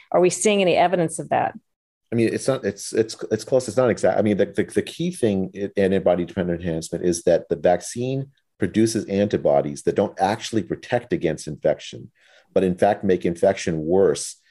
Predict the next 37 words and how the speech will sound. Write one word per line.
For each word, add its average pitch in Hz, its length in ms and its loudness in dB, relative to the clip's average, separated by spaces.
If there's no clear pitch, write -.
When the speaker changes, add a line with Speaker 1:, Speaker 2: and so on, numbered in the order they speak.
Speaker 2:
Uh, 73 220 2
so 104 400 0
the, 95 120 2
the - 160 -4
classic 113 580 0
case 92 340 2
is 85 380 0
dengue 85 400 0
fever. 76 480 -4
The, 82 220 4
there 87 140 0
was 90 100 4
a 85 80 2
vaccine 92 640 0
that 82 240 -2
was 87 140 0
tried, 90 200 2
I 80 120 4
think, 113 160 -6
in 82 80 -2
the 69 80 -6
Philippines, 85 640 -2
that 85 340 2
when 95 260 0
it 92 80 -2
was 87 160 -2
given, 107 460 2
uh, 82 160 2
it 87 80 0
actually, 95 400 0
when 95 240 0
the 92 220 0
patients 110 440 -2
got 85 340 2
infected 92 540 0
with 82 140 -4
dengue, 80 520 0